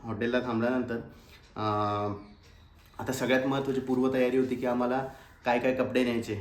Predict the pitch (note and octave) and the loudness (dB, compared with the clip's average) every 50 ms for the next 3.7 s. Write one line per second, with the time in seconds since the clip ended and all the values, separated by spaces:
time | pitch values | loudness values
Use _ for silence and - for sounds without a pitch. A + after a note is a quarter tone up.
0 | G2 - - A#2 A2 A#2 A#2 A#2 B2+ C3 B2+ A#2+ B2+ B2 B2 B2 A#2+ A#2+ - C#3 | -6 -8 -6 -4 -2 0 0 0 0 0 2 2 2 2 2 2 0 0 0 -2
1 | C3+ C#3+ D3 C#3+ D3 C3+ B2+ C3 C3 C3 B2+ B2 - - - B2 A#2 A#2+ B2 B2 | -2 -2 -2 -2 -2 -2 -2 -2 -2 -2 -2 -4 -4 -8 -8 -4 0 0 2 2
2 | B2 B2 A#2+ A#2+ A#2+ B2 A#2+ B2 A#2+ B2+ C3 C3 B2+ D3+ D3 C#3 C#3 C3+ C3 - | 0 0 -2 -2 -2 0 0 0 0 0 0 0 0 0 -2 0 0 0 0 -2
3 | C3 B2 - - - - - - - - - - A2+ B2 | -4 -4 -6 -8 -16 -20 -20 -20 -20 -12 -6 -2 0 0